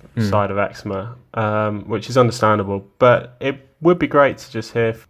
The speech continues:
Speaker 2: from yourself the, the positives that you've taken from your experience.
Speaker 1: Sure. So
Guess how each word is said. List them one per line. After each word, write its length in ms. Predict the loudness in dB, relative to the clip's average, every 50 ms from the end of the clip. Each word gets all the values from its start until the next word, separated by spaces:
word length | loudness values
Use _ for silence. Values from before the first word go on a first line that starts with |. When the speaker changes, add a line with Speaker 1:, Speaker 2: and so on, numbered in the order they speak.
| -20
Speaker 2:
from 200 | -14 -10 -6 -6
yourself 380 | -6 -2 2 2 2 2 2 -2 -6
the, 60 | -6 -6 -6 -6
the 100 | -6 -4
positives 760 | 0 0 0 0 0 0 0 0 0 0 -2 -10 -18 -18 -18 -14 -10
that 120 | -10 -8
you've 100 | -8 -6
taken 560 | -2 0 0 0 0 -4 -8 -8 -8 -10 -12 -16 -20 _
from 200 | -8 -6 -6 -4
your 180 | -4 -6 -6
experience. 720 | -8 -10 -6 -4 -4 -4 -4 -4 -6 -8 -12 -14 -16 -16 -18 _ _ _ _
Speaker 1:
Sure. 280 | -4 -2 -2 -2 -2 -4
So 420 | -8 -4 0 0 0 0 0 -4